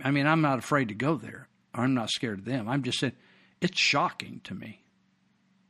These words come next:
It's like, it stunned me. Intellectually, I'm stunned. When I, when I watch people that are e-, even college-educated people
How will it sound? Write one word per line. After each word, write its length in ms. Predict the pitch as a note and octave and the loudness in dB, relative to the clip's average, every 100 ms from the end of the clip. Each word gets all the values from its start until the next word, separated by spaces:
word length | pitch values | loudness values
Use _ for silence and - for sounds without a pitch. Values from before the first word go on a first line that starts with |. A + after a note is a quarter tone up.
| - | -2
It's 220 | D#3+ - | -2 0
like, 260 | B2 G#2 - _ - | 0 -2 -6 _ 0
it 160 | E3+ F#3 | 0 2
stunned 560 | - - F#3 D#3+ B2+ G#2 | -2 0 2 2 2 0
me. 260 | G2+ - _ _ _ | -4 -10 _ _ _
Intellectually, 720 | F3 F3 C3+ C#3 C3 - A2+ | 2 2 2 2 0 -4 -2
I'm 160 | A2+ A#2+ | 0 2
stunned. 640 | - - C3+ A#2 F#2+ E2+ - _ _ _ _ _ _ _ _ _ _ | 0 2 2 2 -2 -6 -12 _ _ _ _ _ _ _ _ _ _
When 140 | A#2+ | 4
I, 160 | D#3+ D#3 - | 6 4 0
when 200 | A#2+ B2+ | 0 4
I 120 | F#3 F#3 - | 4 2 -2
watch 380 | A#2+ E3+ - - | 4 4 2 0
people 340 | D#3+ F#3+ D#3 | 0 4 2
that 80 | A2+ | 2
are 120 | A#2 | 0
e-, 80 | B2 _ _ | -4 _ _
even 260 | F#3 G#3 G#2+ | 2 2 0
college-educated 1000 | - E3 A#2+ G2+ A2+ C3+ A#2+ G2 A#2+ - | 2 2 2 -2 -4 -6 -8 -12 -14 -16
people 380 | - A#2+ - | -16 -16 -18